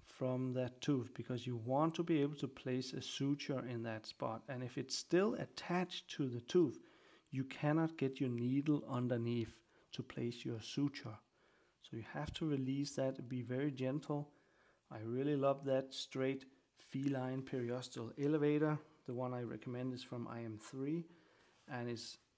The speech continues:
it's really excellent for this. So what I want to do is that I'm not trying to oppose the edges as they were before I extracted the tooth. So the edge you see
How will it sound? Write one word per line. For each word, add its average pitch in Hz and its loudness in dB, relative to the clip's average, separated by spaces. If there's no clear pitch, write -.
it's - -10
really 143 0
excellent 113 -4
for 113 -10
this. - -8
So 143 0
what 135 4
I 220 4
want 202 2
to - -10
do 151 8
is 127 -2
that 135 0
I'm 135 0
not 202 4
trying 202 2
to 170 -2
oppose 156 2
the 135 -2
edges 151 -2
as 131 -4
they 131 -2
were 135 2
before 135 -2
I 135 0
extracted 131 -4
the 113 -14
tooth. 123 -2
So 143 2
the 131 -4
edge 190 -2
you 147 0
see 180 0